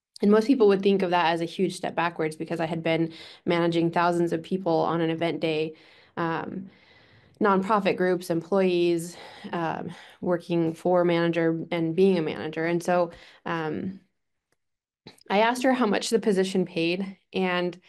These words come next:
the role paid the same that I was getting paid as a manager to be an hourly,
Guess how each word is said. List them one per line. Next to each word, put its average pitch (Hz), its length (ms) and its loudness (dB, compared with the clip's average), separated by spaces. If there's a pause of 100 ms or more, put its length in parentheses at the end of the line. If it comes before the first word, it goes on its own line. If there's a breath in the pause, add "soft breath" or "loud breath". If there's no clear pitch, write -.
(920 soft breath)
the 196 100 2
role 202 240 2
paid 226 300 0
the 202 100 0
same 180 720 -4 (240)
that 185 240 2
I 180 100 2
was 185 160 0
getting 170 280 0
paid 170 200 -4
as 170 140 -2
a 160 40 -6
manager 170 680 -4
to 202 100 -6
be 180 140 2
an 170 160 0
hourly, 165 640 0